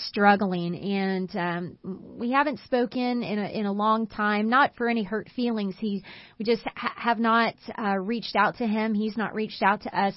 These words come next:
but we know that he's hurting and he's back, um, in town. And, um, I just feel like the Lord is just pressing on my heart to just continue to pray for him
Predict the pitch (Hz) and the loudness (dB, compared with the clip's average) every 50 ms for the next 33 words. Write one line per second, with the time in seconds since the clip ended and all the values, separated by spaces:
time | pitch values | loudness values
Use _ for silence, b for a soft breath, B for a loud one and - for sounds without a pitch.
0 | - - 196 - 202 208 208 220 226 226 226 214 214 202 196 196 B B B B | -4 -6 -6 -4 -2 -2 0 2 2 4 4 4 4 2 2 0 B B B B
1 | B B B B B B - - 208 202 202 - - - 196 185 170 165 165 170 | B B B B B B 0 2 2 2 2 0 -2 0 0 0 2 0 0 0
2 | 175 180 180 185 160 - - 196 202 220 226 - 214 - 214 208 196 190 185 185 | 0 0 0 -2 0 4 6 8 8 8 6 4 0 -2 0 2 2 2 2 0
3 | 190 202 - - 220 226 220 208 - - 202 196 202 208 226 247 254 262 269 - | -2 -4 -4 0 0 2 2 0 0 0 2 2 4 4 2 2 0 -2 -4 -8
4 | _ _ 214 214 208 202 196 196 190 190 190 - - B B B B B B B | _ _ -2 0 2 2 2 2 0 0 -2 -4 -8 B B B B B B B
5 | - - 208 202 190 185 180 180 180 180 - - - 233 233 208 202 269 269 220 | -10 -6 -4 -2 0 0 0 -2 -2 -4 -6 -6 -4 -4 -2 -2 -2 -2 -2 -2
6 | - - _ - 285 285 277 269 262 254 233 233 226 - 233 220 214 220 226 233 | -4 -10 _ -2 0 2 2 2 4 2 2 2 0 -2 -4 -2 0 0 0 0
7 | 233 240 233 - - 226 - - - 233 214 220 214 - 233 208 202 202 - - | 0 -2 -2 -2 -4 -6 -8 -4 0 0 0 0 0 -4 -4 -4 -4 -4 -4 -2
8 | 190 208 202 208 196 196 202 190 - 190 196 - - 208 202 185 196 - - - | -2 -2 0 0 0 -2 0 0 0 0 0 0 -4 -6 -6 -6 -6 -8 -6 -6
9 | 214 190 190 - - 202 196 190 190 196 - - - 202 196 196 - 208 196 170 | -6 -6 -4 -4 -4 -2 -2 -2 -4 -4 -4 -4 -2 0 0 0 -2 -4 -4 -2
10 | 185 208 190 185 180 180 | -2 -2 0 0 -2 -4